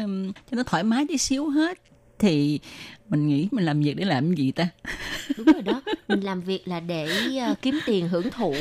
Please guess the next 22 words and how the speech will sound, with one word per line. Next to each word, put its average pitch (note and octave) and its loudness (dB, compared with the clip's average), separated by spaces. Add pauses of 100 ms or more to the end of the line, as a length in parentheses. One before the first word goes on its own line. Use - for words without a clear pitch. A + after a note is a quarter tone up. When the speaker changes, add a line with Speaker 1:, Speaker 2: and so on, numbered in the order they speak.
(140)
Speaker 2:
<laughs> G#3 -4
Speaker 1:
Mà, E3+ -2
Speaker 2:
Đúng D3+ 0
không? A3+ -2
Speaker 1:
ừ, F3+ 2
đúng F3 0
vậy. E3 -2 (280)
Mà D3 2
Tố G3+ -2
Kim F#3+ 2
thì E3+ 4
không D#3 0
có A3 2 (140)
thích C#4 0 (100)
uống C4 6
mấy C4+ 2
cái C4 0
nước A#3+ 4
giải D#3 2
khát C4 0
mà D3 0
có G#3 -2